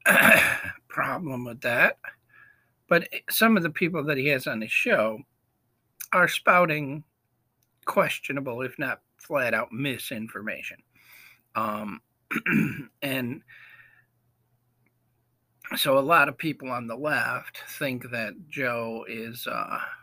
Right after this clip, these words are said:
supportive of misinformation. Um, I don't know that I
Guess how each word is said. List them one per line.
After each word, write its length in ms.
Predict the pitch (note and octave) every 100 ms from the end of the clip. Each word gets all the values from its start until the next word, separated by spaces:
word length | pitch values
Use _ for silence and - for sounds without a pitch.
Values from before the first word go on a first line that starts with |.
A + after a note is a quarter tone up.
| - _ _ _ _ _ _ _ -
supportive 880 | - D3+ - - D#3+ C#3 C3+ A#2+ -
of 180 | C#3 A#2+ -
misinformation. 1120 | A#2 - A2+ G#2 - - - - - - - _ _ _ _ _ C#3
Um, 400 | C3 C3 B2 - - - - _ _ _ _ _ _ _ - - - F3+
I 60 |
don't 320 | F#3 C3+ C3+
know 260 | C3+ B2 B2+
that 160 | B2+
I 120 | A2+